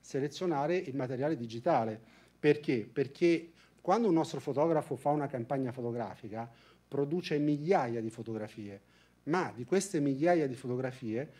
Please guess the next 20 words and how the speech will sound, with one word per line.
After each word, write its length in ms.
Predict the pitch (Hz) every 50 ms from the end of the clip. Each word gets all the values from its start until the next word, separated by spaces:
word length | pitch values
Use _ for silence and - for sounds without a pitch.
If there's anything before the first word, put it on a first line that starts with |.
| - _ _
noi 120 | 196 202
dobbiamo 280 | 190 160 139 151 147 147
arrivare 340 | 156 170 185 180 143 117 120
a 60 | -
selezionare 760 | - - - 156 165 165 - - 208 196 185 180 185 185 208
soltanto 580 | 185 - - 147 139 - 165 165 165 165 226 208
quelle 260 | - 156 151 160 190
che 120 | 185 147 117
sono 260 | - - 147 139 123
di 200 | 117 123 117 117 -
nostro 300 | 131 139 139 - - 135
interesse, 640 | 123 113 - 127 151 180 139 117 - - - 107 - _ _ - - _ _ _
scartando 720 | - - - 127 127 120 - - 131 131 131 131 127 117
quelle 240 | - 113 104 110
sfocate, 640 | - - - 131 123 - 147 139 139 135 135 - 143 131
quelle 160 | - 117 107
venute 300 | 107 110 110 110 123 113
male, 400 | 131 143 139 135 139 135 135 127
quelle 200 | - 117 104 107
ripetute, 720 | 101 104 - 127 120 - 151 139 131 127 - 139 120 117